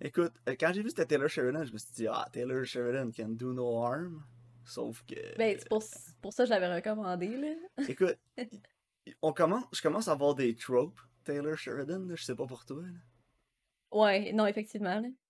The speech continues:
Speaker 1: Tu sais, euh, il y a beaucoup des ac-, ok, les acteurs, il, il reprend souvent les mêmes acteurs, fine, là, j'ai pas de problème avec ça, là, tu sais, on, on voit que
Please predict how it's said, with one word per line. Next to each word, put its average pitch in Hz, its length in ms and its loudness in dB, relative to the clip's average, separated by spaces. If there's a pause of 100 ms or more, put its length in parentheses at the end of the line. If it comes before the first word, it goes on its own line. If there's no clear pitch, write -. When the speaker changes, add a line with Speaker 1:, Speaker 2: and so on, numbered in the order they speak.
(140)
Speaker 1:
Tu 165 100 -2
sais, 170 240 2
euh, 135 280 6 (240)
il 139 80 -2
y 147 40 6
a - 20 6
beaucoup 151 240 -4
des 165 240 4
ac-, - 160 -2 (120)
ok, 151 120 -2
les 131 300 0
acteurs, 190 280 0
il, 131 280 2
il 120 80 -2
reprend 151 240 -8
souvent - 180 -4
les 165 80 -2
mêmes 127 160 -4
acteurs, 127 380 -6
fine, 120 340 -6
là, 139 60 -8
j'ai 113 100 -10
pas 123 100 -6
de 117 40 -10
problème 131 240 -4
avec 117 140 -6
ça, 123 100 -8
là, 131 180 -6
tu 120 120 -6
sais, 139 80 0
on, 113 440 0
on 110 40 -4
voit 135 220 -8
que - 280 -4